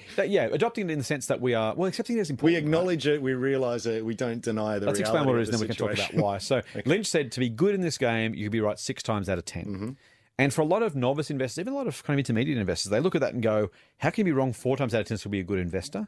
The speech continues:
Speaker 2: Yeah.
Speaker 1: And the mistakes actually drive a whole lot of people out of investing that they really shouldn't. We acknowledge and adopt and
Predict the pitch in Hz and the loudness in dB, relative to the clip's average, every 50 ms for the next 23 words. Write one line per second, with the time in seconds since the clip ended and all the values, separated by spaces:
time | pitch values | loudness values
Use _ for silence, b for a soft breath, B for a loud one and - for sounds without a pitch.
0 | B B B B 98 98 - 139 156 170 165 160 - - 214 220 - 233 - - | B B B B -16 -2 0 2 2 2 0 0 0 0 -4 -2 -2 -6 -4 -4
1 | 165 - 135 120 98 - - 147 143 131 120 127 123 - 110 87 107 127 139 151 | -2 0 0 0 0 -2 -2 0 0 2 0 0 -2 -2 0 0 0 0 0 -2
2 | 143 127 139 139 - 156 123 104 95 123 135 139 156 180 190 180 170 143 - - | -2 -2 -2 -4 -4 -6 -6 -4 -4 -4 -4 -4 -4 -2 0 0 0 -2 -4 -6
3 | 143 156 202 233 214 - _ b b b b b b b - 147 165 151 147 156 | -6 -6 -6 -8 -8 -10 _ b b b b b b b 0 0 2 2 2 0
4 | 165 180 175 147 151 123 110 113 131 - - - 110 110 107 - | 0 0 0 -2 -2 -2 0 0 -2 -2 -2 -4 -4 -4 -4 -4